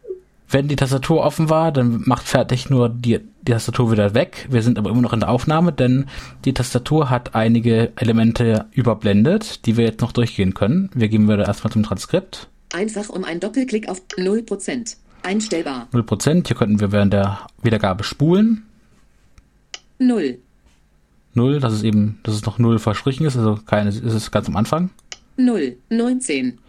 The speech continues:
Speaker 1: Und neunzehn Sekunden ist es lang, null neunzehn, null Minuten und neunzehn Sekunden.
Speaker 2: Teilen, Taste.
Speaker 1: Teilen, dann würde hier ganz normal der Teilen-Dialog aufgehen.
Speaker 2: Teilen, Hinweis, Audio teilen,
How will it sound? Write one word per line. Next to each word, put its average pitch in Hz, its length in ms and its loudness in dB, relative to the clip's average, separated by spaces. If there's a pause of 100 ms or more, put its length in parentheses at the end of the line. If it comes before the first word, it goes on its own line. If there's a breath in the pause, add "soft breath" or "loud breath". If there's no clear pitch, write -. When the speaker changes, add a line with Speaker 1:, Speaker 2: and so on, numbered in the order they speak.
(380 loud breath)
Speaker 1:
Und 113 160 -2
neunzehn 123 360 2
Sekunden 117 380 2
ist 117 80 2
es 113 120 -4
lang, 101 360 2
null 101 240 2
neunzehn, 87 400 -2
null 107 140 4
Minuten 110 320 2
und 101 80 -4
neunzehn 90 320 -4
Sekunden. 95 560 -6 (400)
Speaker 2:
Teilen, 185 480 -6 (240)
Taste. - 400 -8 (160)
Speaker 1:
Teilen, 151 460 2
dann 117 160 2
würde 107 180 2
hier 104 100 2
ganz 104 240 0
normal 98 220 2
der 92 340 0
Teilen-Dialog 135 460 0
aufgehen. 151 380 0
Speaker 2:
Teilen, 185 360 -4
Hinweis, - 560 -4 (220)
Audio 180 320 -4
teilen, 165 460 -6